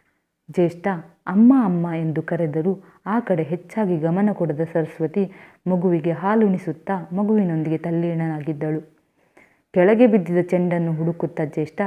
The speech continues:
ಬಾಲ್ಕನಿಯಿಂದ ಎಣುಕತೊಡಗಿದ. ಹಾಗೆ ಎಣುಕುತ್ತಿದ್ದಂತೆ ಆಯ ತಪ್ಪಿ ಬಾಲ್ಕನಿಯಿಂದ ಕೆಳಗೆ ಬಿದ್ದ. ಸರಸ್ವತಿಗೆ ಇದರ ಯಾವ ಪರಿವೇ ಇರಲಿಲ್ಲ.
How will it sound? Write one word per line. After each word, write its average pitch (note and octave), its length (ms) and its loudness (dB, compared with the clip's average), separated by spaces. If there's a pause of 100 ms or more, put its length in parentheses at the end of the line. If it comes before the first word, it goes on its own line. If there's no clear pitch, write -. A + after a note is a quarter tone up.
(160)
ಬಾಲ್ಕನಿಯಿಂದ E3+ 640 -2
ಎಣುಕತೊಡಗಿದ. D#3+ 720 -2 (880)
ಹಾಗೆ A#3 420 2
ಎಣುಕುತ್ತಿದ್ದಂತೆ E3 800 0
ಆಯ G#3+ 360 -2
ತಪ್ಪಿ D#3+ 300 -4
ಬಾಲ್ಕನಿಯಿಂದ D#3 680 -4
ಕೆಳಗೆ D#3 380 -4
ಬಿದ್ದ. D3 220 -6 (760)
ಸರಸ್ವತಿಗೆ E3 680 0
ಇದರ D#3+ 280 -2
ಯಾವ E3+ 320 -4
ಪರಿವೇ E3 460 -4
ಇರಲಿಲ್ಲ. D3+ 400 -4